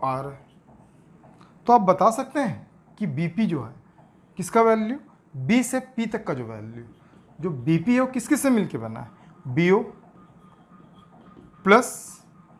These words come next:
ओपी। तो बीपी का जो वैल्यू निकला बी से ओ कितना चल रहा है? एल और ये आर,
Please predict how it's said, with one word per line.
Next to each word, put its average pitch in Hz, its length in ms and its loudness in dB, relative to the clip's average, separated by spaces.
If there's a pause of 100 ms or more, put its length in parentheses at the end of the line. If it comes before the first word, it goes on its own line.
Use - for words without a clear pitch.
(120)
ओपी। 151 280 -4 (1600)
तो 190 140 4
बीपी 175 440 0
का 247 80 4
जो 233 140 2
वैल्यू 127 320 -2
निकला 117 280 -12 (140)
बी 170 240 4
से 247 200 2
ओ 123 140 -2 (300)
कितना 180 220 -2
चल 180 140 -4
रहा 113 280 -10
है? 165 60 2
एल 254 160 -2 (880)
और 156 180 -2
ये 180 260 2
आर, 117 240 -10